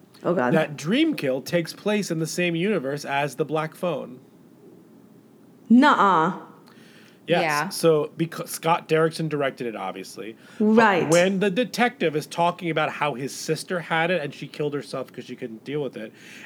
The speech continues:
Speaker 2: and then she said, and then the detective s-, that, that power, and then the detective said that, "Oh, his cousin Gwen also has that power."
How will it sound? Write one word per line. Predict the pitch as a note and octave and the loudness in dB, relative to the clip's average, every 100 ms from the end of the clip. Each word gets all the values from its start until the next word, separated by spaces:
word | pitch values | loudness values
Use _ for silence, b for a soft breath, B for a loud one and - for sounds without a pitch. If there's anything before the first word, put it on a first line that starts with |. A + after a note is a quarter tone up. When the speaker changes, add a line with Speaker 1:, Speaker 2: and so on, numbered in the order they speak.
| - | -4
Speaker 2:
and | D3 D3+ | 0 4
then | F#3+ | 2
she | F3+ G#3 | 2 -4
said, | - F3+ E3 F3 - B - | 0 2 2 0 -4 B -2
and | D#3+ | 2
then | F#3+ | 4
the | A3+ | 4
detective | D#3+ F#3 - F3+ E3+ F#3+ | 2 -2 0 -2 0 -4
s-, | D#3 - | -4 -8
that, | D3+ D#3+ | 0 0
that | B2+ C#3 | 2 -2
power, | - - C3 D#3 G3 - B B - | -2 -2 0 0 -2 -4 B B -2
and | D#3 | 2
then | E3+ | 4
the | G3 | 2
detective | G3+ G3 F3 G3 F3+ D#3+ | 0 0 0 0 -2 -4
said | - E3 D#3 | 0 0 2
that, | C#3+ C3+ | -2 0
"Oh, | E3 E3+ C#3 B B - | 4 4 4 B B -6
his | - F#3 - | 2 2 2
cousin | - F3+ D#3+ C#3+ A#2+ | 0 2 2 0 -4
Gwen | A2 A#2 A#2 B2+ D#3 | -6 -4 -2 -2 -2
also | D#3+ E3 D#3+ F3+ | 0 0 2 0
has | D3+ E3 D#3 | 0 0 0
that | E3 E3 | 0 -2
power." | - E3 E3+ F3+ G3+ | -2 0 2 2 -2